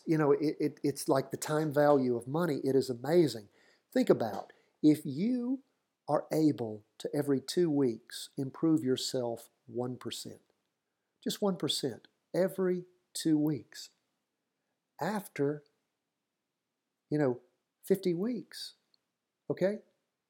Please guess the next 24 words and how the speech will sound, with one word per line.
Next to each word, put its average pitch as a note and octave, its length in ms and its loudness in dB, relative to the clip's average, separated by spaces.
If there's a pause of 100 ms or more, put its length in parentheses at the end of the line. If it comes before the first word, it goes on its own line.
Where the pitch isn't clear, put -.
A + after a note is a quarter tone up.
(280)
you're G#3+ 120 -8
twenty-five G3+ 580 -8
percent - 380 -10 (360)
better. A#3 360 -6 (1200)
After E3+ 240 -4
a E3 60 -2
hundred A3 480 -2
weeks, - 500 -12 (760)
you're G3 100 0
just F#3+ 100 -4
improving G#3 320 2
yourself G3 340 2 (1040)
one G#3+ 300 2
percent G#3 420 -4 (1040)
every G3 200 4
two G#3+ 240 0
weeks. - 520 -2 (880)
You D#3 60 0
know, C#3+ 140 2 (360)
you G#3 260 -2
are G#3+ 60 4
making F3 460 0 (300)
major F3+ 580 0
gains, D3+ 680 -2